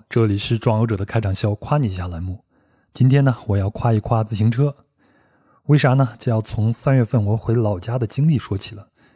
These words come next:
因为疫情呢，我差不多有九个月没有回老家了。回去以后呢，我就发现一个巨大的变化，就是从我家门口到我初中的那条路的路边，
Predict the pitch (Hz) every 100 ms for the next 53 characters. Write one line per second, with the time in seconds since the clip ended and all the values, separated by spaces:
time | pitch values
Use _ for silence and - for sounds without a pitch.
0 | _ _ 131 139 131 - 107 117 104 -
1 | 110 110 110 117 98 95 120 107 98 92
2 | 87 95 95 87 92 92 92 - _ -
3 | _ _ - 113 143 117 147 139 113 113
4 | - 127 131 110 107 _ - 131 - 208
5 | 135 101 110 92 95 95 _ _ _ _
6 | - 110 - - 101 110 104 90 - 113
7 | 101 110 - 95 - 107 95 87 - _
8 | - 180 165 185 156 117 110 104 110 139
9 | 127 104 139 135 165